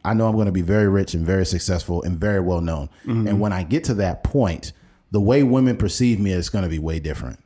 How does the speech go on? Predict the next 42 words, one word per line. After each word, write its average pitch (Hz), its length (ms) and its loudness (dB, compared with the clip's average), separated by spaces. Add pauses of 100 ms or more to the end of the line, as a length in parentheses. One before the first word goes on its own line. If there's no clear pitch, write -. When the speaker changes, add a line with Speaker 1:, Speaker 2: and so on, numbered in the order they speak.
(400)
Speaker 2:
Oh, 165 160 0
for 107 180 -4
sure. 113 500 0
Speaker 1:
I, 113 60 4
Speaker 2:
Yeah. 110 220 0
Speaker 1:
I 143 160 6
much, 147 360 4
I 147 140 4
much 147 300 4
rather, 123 600 4
I 123 120 2
much 131 240 2
rather 117 240 4
find, 110 640 2 (200)
um, 90 540 0 (680)
a 107 80 0
partner. 92 600 0
I'd 104 100 0
much 117 220 0
rather 107 160 2
find 104 260 0
a 90 40 0
woman, 90 500 -2 (560)
um, 90 560 -2
now. 80 500 -4 (180)
Not 110 280 -2
that 104 140 0
it's 98 160 -4
a 87 60 -2
rush, 85 360 0
but 104 160 0
I'd 95 120 0
much 123 240 2
rather 113 180 2
find 104 420 0 (280)
a 90 80 -2
woman 107 260 4
in 95 200 0 (100)
position 107 380 0
I 95 160 0
am 87 120 -2
now 98 320 0